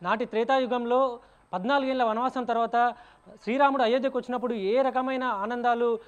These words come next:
ఎంత సంబరం జరుపుకున్నారో, మళ్ళీ ఐదు శతాబ్దాల తర్వాత శ్రీరాముడి, ఆ, ప్రాణ ప్రతిష్ఠ, విగ్రహ ప్రతిష్ఠ ఈరోజు అయోధ్యలో జరుగుతుండడంతో మళ్ళీ దేశవ్యాప్తంగా అంతే సంతోషంగా ఈరోజు, ఆ, హిందువులందరూ కూడా ఆనందాన్ని వ్యక్తం చేస్తున్నారు.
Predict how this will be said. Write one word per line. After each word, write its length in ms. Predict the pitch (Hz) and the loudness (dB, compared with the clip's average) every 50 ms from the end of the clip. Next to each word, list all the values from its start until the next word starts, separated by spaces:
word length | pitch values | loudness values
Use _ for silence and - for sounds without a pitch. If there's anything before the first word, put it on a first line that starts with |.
| - _ - | -20 _ -10
ఎంత 220 | 180 220 214 269 262 | -6 -2 0 0 0
సంబరం 440 | 254 220 208 214 247 254 254 247 | 0 -2 -4 -4 -4 -4 -4 -4
జరుపుకున్నారో, 500 | 214 220 214 208 - 233 226 220 214 233 | -2 -4 -4 -4 -4 -4 -2 0 0 0
మళ్ళీ 440 | 240 208 202 208 254 302 311 262 - - - _ - | 0 0 0 0 2 0 0 -2 -2 -6 -14 _ -8
ఐదు 240 | 170 190 247 262 262 | -6 -4 -4 -4 -4
శతాబ్దాల 580 | - - 202 - 247 262 214 202 247 247 240 240 | -6 -6 -2 0 0 0 0 0 0 0 0 0
తర్వాత 680 | 233 - 202 208 220 247 240 - 233 240 240 233 - - - - _ _ | -2 -2 -2 0 0 0 0 2 2 2 0 0 -2 -6 -14 -20 _ _
శ్రీరాముడి, 500 | - 214 226 262 277 269 269 269 262 254 247 - _ _ _ _ - 180 | -6 -2 2 4 4 4 2 2 -2 -2 -4 -8 _ _ _ _ -6 -2
ఆ, 180 | 185 196 196 | 0 0 0
ప్రాణ 300 | 190 190 196 190 220 262 | 0 0 -2 -2 -2 -2
ప్రతిష్ఠ, 360 | 269 247 233 214 247 220 - | -4 -4 -6 -6 -6 -6 -8
విగ్రహ 260 | 233 202 185 185 240 247 | -8 -8 -6 -4 -4 -4
ప్రతిష్ఠ 360 | 233 220 202 233 214 - 254 | -4 -4 -6 -8 -8 -6 -4
ఈరోజు 380 | 233 226 220 220 214 196 208 | -4 -2 -2 -2 -4 -2 -2
అయోధ్యలో 400 | 220 202 190 214 220 226 240 240 | -2 -2 -2 -2 -2 -2 -2 -2
జరుగుతుండడంతో 720 | 208 208 202 220 208 220 220 220 208 196 - 233 254 269 262 - - - - 165 | -2 -4 -6 -6 -6 -6 -6 -8 -8 -6 -2 -2 -2 -2 -4 -8 -18 -16 -10 -8
మళ్ళీ 200 | 180 226 269 233 | -6 -4 -4 -4
దేశవ్యాప్తంగా 920 | 165 196 226 254 247 285 254 240 233 240 247 240 233 233 247 247 240 - - - - - - 156 | -2 0 0 0 0 -2 -4 -4 -4 -4 -4 -4 0 2 2 2 2 0 -6 -18 -20 -16 -10 -8
అంతే 360 | 180 233 233 320 302 294 254 | -6 -4 0 2 2 2 2
సంతోషంగా 540 | - 226 233 226 254 240 240 240 233 240 240 | 0 -4 -6 -4 -4 -4 -4 -4 -2 -2 0
ఈరోజు, 520 | 226 220 214 220 202 214 226 220 214 196 - - - - - 175 | 0 0 0 -2 -2 0 0 0 0 0 -2 -8 -20 -16 -8 -2
ఆ, 180 | 180 190 196 | 0 0 0
హిందువులందరూ 600 | 196 175 196 214 233 262 240 226 220 226 233 233 | 0 0 -2 -2 -2 0 0 0 0 0 0 0
కూడా 360 | 226 226 233 233 233 226 214 - - - - - - | 0 0 2 2 2 2 0 -2 -8 -20 -20 -14 -10
ఆనందాన్ని 380 | 156 190 240 247 240 247 240 220 | -8 -6 -4 -4 -4 -4 -2 -4
వ్యక్తం 300 | 214 208 - 240 233 226 | -4 -2 -2 -2 -2 -2
చేస్తున్నారు. 540 | 226 220 - 233 220 220 220 247 285 285 | -4 -4 -4 -2 0 0 0 0 0 -2